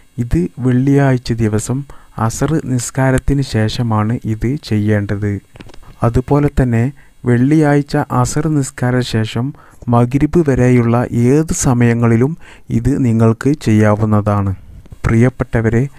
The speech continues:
ഇത് സ്ത്രീകൾക്കും ചെയ്യാൻ പറ്റിയ ഒരു കാര്യമാണ്. അവർക്ക് അശുദ്ധിയുള്ള സമയത്തും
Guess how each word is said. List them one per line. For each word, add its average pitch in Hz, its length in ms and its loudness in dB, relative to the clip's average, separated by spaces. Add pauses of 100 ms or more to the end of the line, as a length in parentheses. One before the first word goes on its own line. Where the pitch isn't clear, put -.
(180)
ഇത് 127 340 2
സ്ത്രീകൾക്കും 147 840 0
ചെയ്യാൻ 120 460 0
പറ്റിയ 117 380 0
ഒരു 113 280 0
കാര്യമാണ്. 101 600 0 (380)
അവർക്ക് 120 600 0 (280)
അശുദ്ധിയുള്ള 147 800 2
സമയത്തും 123 760 2